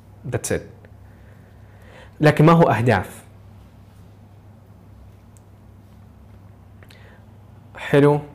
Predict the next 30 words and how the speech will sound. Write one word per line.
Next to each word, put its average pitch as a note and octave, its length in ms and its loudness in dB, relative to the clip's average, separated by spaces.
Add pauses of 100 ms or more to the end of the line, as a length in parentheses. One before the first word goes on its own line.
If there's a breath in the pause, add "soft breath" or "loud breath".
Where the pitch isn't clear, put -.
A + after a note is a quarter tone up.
(120)
حلو. C#3 300 -2 (260)
آه، B2+ 1040 0 (1800 loud breath)
awesome، C3+ 280 -2
جميل، C3 580 -2
كثير C3+ 320 -2
من C3 60 -4
اول C#3+ 320 2
ثلاث C#3+ 220 2
نقاط C3 300 -2
كتبت، C3+ 260 -2
بعدين B2 200 0
شغلي B2+ 280 -2
ياخذ B2+ 260 -2 (380)
كل C#3 220 2
النقاط B2 400 0
الثانيه B2+ 440 -2
في C#3 80 -6
الشغل. E3 340 -2
طبعًا A#2+ 240 -2
لكن C3 320 0
الايلتس C#3 480 2
فين C#3 180 0
جاي؟ B2 260 2 (360)
فالايلتس G3 540 4
حيكون D3+ 380 2
جاي D#3+ 280 4
في E3+ 460 -2
تحت - 340 -2
مظله C3 360 4
واحده، - 340 -2